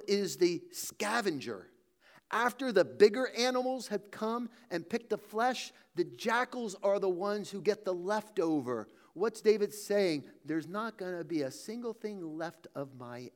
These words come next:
enemies. As he reflects upon whose he is in the midst of the desert.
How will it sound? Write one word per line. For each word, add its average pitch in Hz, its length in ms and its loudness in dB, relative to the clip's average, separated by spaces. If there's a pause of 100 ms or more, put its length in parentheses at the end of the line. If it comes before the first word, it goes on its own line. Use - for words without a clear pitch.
enemies. - 760 -20 (3500)
As 113 140 -10
he 117 80 -12
reflects 113 720 -10
upon 98 340 -16 (920)
whose 131 340 -8
he 123 240 -12
is 90 440 -12 (760)
in 98 100 -16
the 95 60 -12
midst 104 400 -12
of - 100 -20
the 85 80 -16
desert. - 460 -18